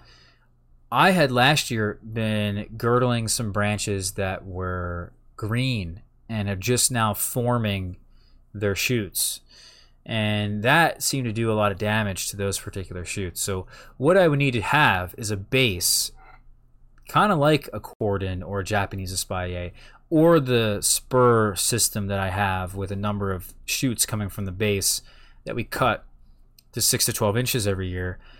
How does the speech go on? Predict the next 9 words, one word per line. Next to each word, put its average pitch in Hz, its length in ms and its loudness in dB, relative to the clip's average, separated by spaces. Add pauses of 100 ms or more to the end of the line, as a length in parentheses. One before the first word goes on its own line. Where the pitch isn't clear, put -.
(200)
Along 143 520 4
that 131 340 4
wood 104 420 0 (140)
that's 113 220 2
six - 280 2
to 127 80 -2
twelve 123 260 2
inches 107 320 -4
long, 107 500 2